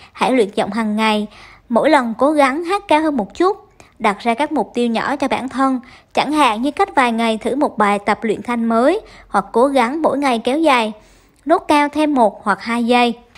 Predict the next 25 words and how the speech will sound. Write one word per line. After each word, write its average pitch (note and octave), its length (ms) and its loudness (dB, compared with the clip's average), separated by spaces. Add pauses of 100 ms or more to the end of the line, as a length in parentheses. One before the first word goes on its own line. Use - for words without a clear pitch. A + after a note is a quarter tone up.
Hãy - 180 0
kiên D#4 260 0
nhẫn, D#4+ 400 0
đừng A#3 180 2
lo A#3 180 2
lắng A#3+ 340 0
nếu F4+ 100 2
bạn A#3+ 180 0
chưa A#3+ 180 -2
phát D#4+ 260 -2
triển C#4 300 0
được B3+ 220 0
giọng G#3 180 -4
hát E4 260 -6
cao C#4+ 200 2
nhanh C#4 260 0
như C4 80 2
kỳ A3 180 -2
vọng. F#3 320 0 (380)
Việc B3 180 -2
này A#3+ 220 0
cần G#3+ 220 -6
có A#3 100 -4
thời A3+ 200 -2
gian. G#3 280 0